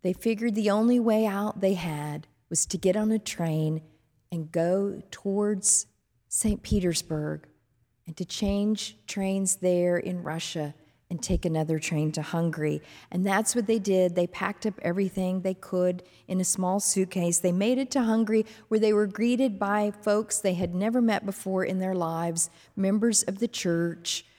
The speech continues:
who were offering them food and shelter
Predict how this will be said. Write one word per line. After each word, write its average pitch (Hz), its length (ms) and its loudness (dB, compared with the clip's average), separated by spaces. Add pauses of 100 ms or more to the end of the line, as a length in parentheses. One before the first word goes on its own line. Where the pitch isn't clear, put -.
(180)
who 202 140 -4
were 185 200 0
offering 180 560 -2
them 175 240 0
food 180 640 0 (220)
and 190 120 -2
shelter 165 720 0